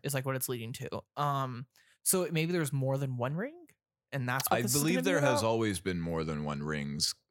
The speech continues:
Speaker 2: um, 'cause I believe one was given to, like, the elves, one was given to, like, the humans, and then one to the dwarves. There's, like, a bunch of 'em.
Speaker 1: Yeah.
Speaker 2: But I believe the one that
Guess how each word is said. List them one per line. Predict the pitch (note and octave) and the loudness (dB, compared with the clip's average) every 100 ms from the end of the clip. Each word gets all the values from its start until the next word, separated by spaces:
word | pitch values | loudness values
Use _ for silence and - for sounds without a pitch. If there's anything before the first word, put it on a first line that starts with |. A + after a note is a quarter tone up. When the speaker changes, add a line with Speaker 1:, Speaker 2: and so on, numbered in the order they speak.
| _ _ _ _ _ - | _ _ _ _ _ -4
Speaker 2:
um, | E2+ E2 D#2+ D2 | 0 0 -2 -4
'cause | - G2+ | -4 -2
I | F#2+ | 0
believe | F#2+ F#2 F#2 | 0 -2 -2
one | F2 F2+ | -2 0
was | F2 E2 | -2 -2
given | - E2+ D#2+ | -4 -4 -2
to, | D2+ | -2
like, | D2+ - | -4 -4
the | D2+ | -2
elves, | E2 E2 D#2+ D#2 | 0 0 -2 -6
one | D#2 D#2+ | -4 -4
was | D2+ | -6
given | - D2+ | -6 -6
to, | D2 C#2+ | -4 -6
like, | D2 | -6
the | E2+ | -8
humans, | - D2 C#2+ C#2+ C#2+ - - _ _ _ | -6 -4 -4 -4 -4 -4 -4 _ _ _
and | C#2+ D2+ | -6 -4
then | D2+ D2 C2 | -2 -4 -4
one | D#2 D2+ C#2+ | -4 -4 -4
to | D2 | -6
the | C#2 | -10
dwarves. | - D2 C#2+ D2 D2 | -8 -6 -4 -4 -4
There's, | - F2+ | -4 -2
like, | F#2 | -2
a | D#2+ | -2
bunch | - C#2 - | -4 -6 -6
of | - | -6
'em. | A1 A1+ A#2 | -6 -6 -4
Speaker 1:
Yeah. | D3+ C3 G2 | -2 -2 -2
Speaker 2:
But | F#2+ | 0
I | F#2+ | 0
believe | F2 F#2 E2 | 0 -2 -2
the | E2+ | -2
one | E2 E2+ D#2 | 0 0 0
that | D#2 D2 | 0 -2